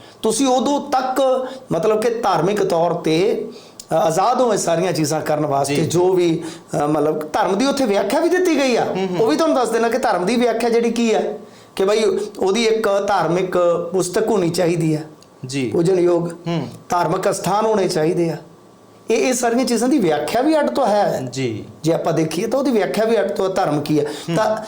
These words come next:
Speaker 1: ਗੱਲ ਇਹ ਆ ਕਿ ਉਹਦੇ ਵਿੱਚ ਹੁਣ ਜੇ ਅੱਗੇ ਜਾ ਕੇ ਆਪਾਂ ਦੇਖਦੇ ਹਾਂ, ਮੈਂ ਹਾਲਾਂਕਿ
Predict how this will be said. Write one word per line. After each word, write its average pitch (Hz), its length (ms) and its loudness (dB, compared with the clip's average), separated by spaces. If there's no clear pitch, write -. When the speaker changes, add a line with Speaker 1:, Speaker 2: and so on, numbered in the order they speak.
Speaker 1:
ਗੱਲ 180 180 2
ਇਹ 254 80 4
ਆ 277 60 2
ਕਿ 311 180 0
ਉਹਦੇ 226 380 2
ਵਿੱਚ 285 240 -2
ਹੁਣ 269 200 2
ਜੇ 220 180 4
ਅੱਗੇ 214 280 2
ਜਾ 233 120 2
ਕੇ 226 140 -2
ਆਪਾਂ 233 180 -2
ਦੇਖਦੇ 185 460 0
ਹਾਂ, 147 80 -10
ਮੈਂ 151 140 0
ਹਾਲਾਂਕਿ 214 460 0